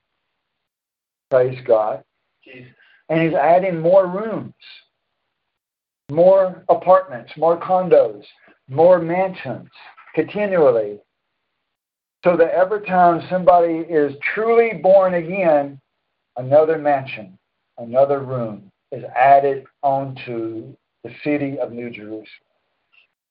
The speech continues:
Speaker 1: But that city being built in heaven is going to come down out of heaven, it says right here.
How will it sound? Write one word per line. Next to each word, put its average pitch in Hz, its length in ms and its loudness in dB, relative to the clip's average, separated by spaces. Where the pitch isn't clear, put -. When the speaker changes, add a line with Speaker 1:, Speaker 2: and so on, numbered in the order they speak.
Speaker 1:
But 226 240 2
that 226 320 -6
city 240 300 -4
being 160 340 -2
built 269 300 4
in 147 140 -10
heaven 139 380 2
is 151 200 -8
going 160 220 0
to 143 60 -8
come 175 360 -4
down 202 340 2
out 262 380 0
of 277 240 6
heaven, 156 560 0
it 127 240 -12
says 123 320 0
right 113 280 -2
here. 104 320 -16